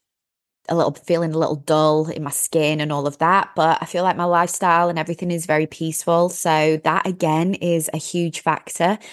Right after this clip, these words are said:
And making sure you're around the right people. It's, it's very important to, you know, note your energy. I definitely know my energy levels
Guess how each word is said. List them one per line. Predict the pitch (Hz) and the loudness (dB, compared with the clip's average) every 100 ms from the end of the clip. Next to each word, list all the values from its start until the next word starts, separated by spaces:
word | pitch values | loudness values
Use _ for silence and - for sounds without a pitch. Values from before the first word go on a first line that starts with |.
| - - _ - | -20 -20 _ -2
And | 214 | -2
making | 233 339 320 | -2 -2 -2
sure | 294 277 | 0 2
you're | 269 262 | 4 4
around | 220 202 202 196 | 2 2 0 -2
the | 185 | 0
right | 180 170 | 2 0
people. | - 180 180 - - - - | -2 -8 -6 -2 -2 -2 -2
It's, | 175 - - - - _ - | -2 -2 -8 -10 -16 _ -10
it's | - | -2
very | 247 254 | 0 0
important | 220 - 208 220 233 180 | -2 0 0 0 -2 -2
to, | - 180 - _ _ - | -4 -4 -6 _ _ -12
you | - 190 | -4 0
know, | 160 170 | 0 0
note | 180 180 - | 0 0 0
your | 175 | 0
energy. | 165 185 180 156 | 0 0 0 2
I | 160 | 2
definitely | 165 170 190 180 180 180 170 | 2 -2 -2 -4 -2 -2 0
know | 175 170 | 0 0
my | 165 160 | 0 0
energy | 151 160 165 202 196 | 0 0 -2 0 2
levels | 190 190 196 208 226 - | 0 2 2 2 0 -4